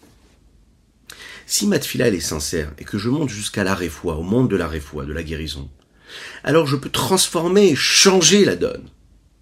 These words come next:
Je vais penser tellement fort à un frère juif qui est dans la nécessité. Eh bien, je vais changer la donne.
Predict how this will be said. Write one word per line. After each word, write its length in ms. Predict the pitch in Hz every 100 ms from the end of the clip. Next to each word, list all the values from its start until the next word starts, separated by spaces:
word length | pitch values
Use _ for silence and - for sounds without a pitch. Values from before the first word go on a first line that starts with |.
| _ _ _ _ _ _
Je 140 | -
vais 80 | 101
penser 600 | - - 98 104 - 139
tellement 360 | - 110 110 110
fort 380 | - - 131
à 80 | 107
un 40 | 98
frère 280 | - 104
juif 380 | 95 95 98 98
qui 80 | -
est 40 | 90
dans 80 |
la 120 | 92 95
nécessité. 680 | 90 78 78 85 87 78 - - _ _ _ _ _ - - - - _ _ _ -
Eh 60 |
bien, 120 | 123
je 60 | 131
vais 80 | 143
changer 260 | 135 123
la 120 | 120 123
donne. 320 | - -